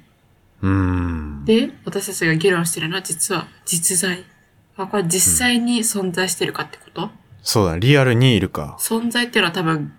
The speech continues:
Speaker 2: 概念が存在してるから、もうすでに存在してて。
Speaker 1: うん。
Speaker 2: 実在は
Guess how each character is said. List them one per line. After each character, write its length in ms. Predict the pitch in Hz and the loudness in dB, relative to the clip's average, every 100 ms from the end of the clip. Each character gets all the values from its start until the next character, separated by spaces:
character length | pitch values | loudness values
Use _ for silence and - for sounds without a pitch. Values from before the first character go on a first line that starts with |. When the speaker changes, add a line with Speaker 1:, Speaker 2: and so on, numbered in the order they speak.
| - 165 | -10 2
Speaker 2:
概 300 | 208 269 226 | 4 6 4
念 240 | 185 170 | 2 2
が 140 | 226 | 2
存 260 | 220 175 160 | 2 0 -2
在 220 | 160 165 | 0 -2
し 60 | 165 | -2
て 120 | 156 | -4
る 80 | 143 | -4
か 140 | - | -8
ら、 100 | - | -12
も 160 | 151 147 | -10 -12
う 40 | - - _ _ | -12 -20 _ _
す 180 | - 208 | 0 0
で 80 | 165 | 0
に 80 | 160 | -4
存 220 | 160 147 | -4 0
在 140 | 147 | 0
し 40 | - | -2
て 120 | 151 | -10
て。 320 | - 139 - _ _ | -6 -6 -6 _ _
Speaker 1:
う 80 | 98 | -2
ん。 260 | 85 85 - _ _ _ _ | 0 -4 -12 _ _ _ _
Speaker 2:
実 320 | 190 190 233 | -2 2 2
在 280 | 226 233 220 | 4 4 4
は 380 | 220 170 143 | 4 2 0